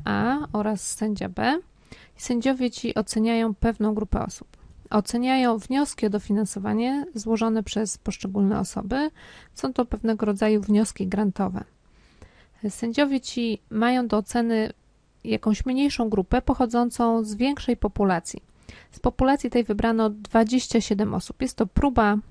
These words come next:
losowa, jest to reprezentatywna grupa osób, na podstawie której będziemy chcieli wiedzieć, czy decyzje wydawane przez obydwu tych sędziów są, e, zgodne generalnie, czyli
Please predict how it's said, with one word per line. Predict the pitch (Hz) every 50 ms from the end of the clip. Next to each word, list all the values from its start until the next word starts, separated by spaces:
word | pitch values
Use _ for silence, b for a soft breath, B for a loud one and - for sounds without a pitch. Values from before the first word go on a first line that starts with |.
| - -
losowa, | - 196 190 180 - - 269 254 262 240
jest | 233 - -
to | - 220
reprezentatywna | 220 240 247 - - 233 196 233 220 202 - 208 - - 233 214 226 202 190
grupa | 185 - - - - 202 180
osób, | 190 196 - - 269 269 - - B B B B B B B B B B
na | 220
podstawie | 196 - 226 - - - 247 233 233
której | - - - - 262 262 247 226
będziemy | 226 226 220 226 240 233 233 226
chcieli | 214 - - 240 202 202 196
wiedzieć, | 185 202 190 185 185 240 277 311 302 - - - - _ -
czy | - 262 254 247 247 233 -
decyzje | - 196 208 220 - - 269 247 254 247 226
wydawane | 220 202 214 214 214 226 226 226 226 220 226 - - - - - - -
przez | - - 214 208 -
obydwu | - 208 226 233 233 233 220
tych | 196 - 208 -
sędziów | - - 226 220 214 196 220 226 220 - -
są, | - - 214 214 208 208 196 - - -
e, | - 214 214 208
zgodne | - - - 214 214 202 214 214 202 196 -
generalnie, | - 185 180 240 254 262 254 262 254 226 202 196 185 175 - - B B B B B B B B
czyli | - - 190 196 202 208 202